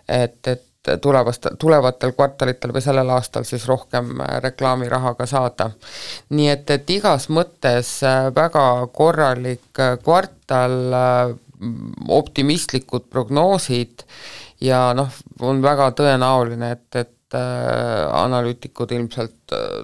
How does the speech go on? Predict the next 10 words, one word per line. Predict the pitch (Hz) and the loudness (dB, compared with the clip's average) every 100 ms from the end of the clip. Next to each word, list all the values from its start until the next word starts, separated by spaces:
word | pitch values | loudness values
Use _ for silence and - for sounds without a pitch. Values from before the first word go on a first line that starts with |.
| - | -14
tulevad | _ 139 117 92 104 101 - 85 | _ -4 -4 -4 -6 -8 -10 -8
mingisuguste | 131 131 120 117 113 123 - 123 120 | -6 -6 -8 -10 -10 -10 -6 -2 2
all | 123 127 123 120 117 117 - - - - | 4 4 4 2 0 -4 -14 -18 -20 -2
time | 139 135 127 120 | 2 4 2 2
high'de, | 131 131 123 123 120 117 117 120 107 | 2 2 2 2 2 0 -2 -4 -4
mm, | - 78 - 67 62 64 | -6 -8 -8 -8 -8 -2
või | 98 113 107 98 | 0 2 0 -2
street | - - 131 - | -4 -2 -2 0
hi-, | 131 - | -2 0
või | 107 | 0